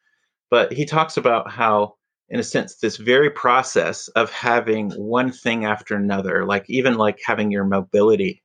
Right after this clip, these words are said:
taken <laughs> away. And it's, it's a process of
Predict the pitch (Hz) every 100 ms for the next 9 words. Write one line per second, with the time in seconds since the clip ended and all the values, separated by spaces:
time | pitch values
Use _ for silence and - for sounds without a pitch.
0 | _ 107 98 104 104 113 202 - - _
1 | - - - - 104 101 - _ _ -
2 | 143 - - - 143 - - - 143 160
3 | - 104 104 - - _ _ _ _ _
4 | - 123 127